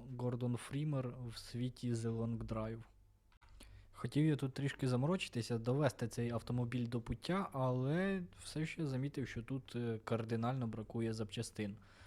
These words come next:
Причому їх немає від слова зовсім, немає других дверей, багажника, капота.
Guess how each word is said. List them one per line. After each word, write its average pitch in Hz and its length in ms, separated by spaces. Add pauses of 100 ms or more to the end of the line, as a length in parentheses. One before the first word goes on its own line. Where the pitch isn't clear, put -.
(340)
Причому 180 380
їх 147 300
немає 131 340
від 113 140
слова 123 320
зовсім, 143 420
немає 120 440
других 143 380
дверей, 175 420
багажника, 117 640
капота. 131 560